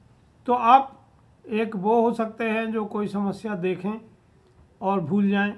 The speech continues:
उसके ऊपर बात करें, बहस करें, पर कुछ काम नहीं करें। और दूसरा ये होता है कि आप उसको analyze करें, एक अलग संदर्भ में सोचें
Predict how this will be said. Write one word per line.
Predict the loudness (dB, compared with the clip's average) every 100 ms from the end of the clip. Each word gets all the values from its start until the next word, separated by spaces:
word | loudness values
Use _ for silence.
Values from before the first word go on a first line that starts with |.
| -12
उसके | -14 -6
ऊपर | -4 -4
बात | -4 -2 -2 -4
करें, | -6 -4 -4
बहस | -4 -4 -6
करें, | -8 -6 -6 -8
पर | -10
कुछ | -10 -12
काम | -10 -10 -8
नहीं | -8 -10
करें। | -14 -16 -18 _ _ _ _ -8
और | -4
दूसरा | -2 -2 0 0
ये | 2 0
होता | 0 -2 -2
है | -2
कि | -2
आप | -2 -2
उसको | -8 -6 -4
analyze | -4 -2 -2 -2 -6
करें, | -8 -8 -10 -14 -12
एक | -8 -4
अलग | -6 -6
संदर्भ | -6 -6 -6 -6
में | -8 -8
सोचें | -10 -10 -12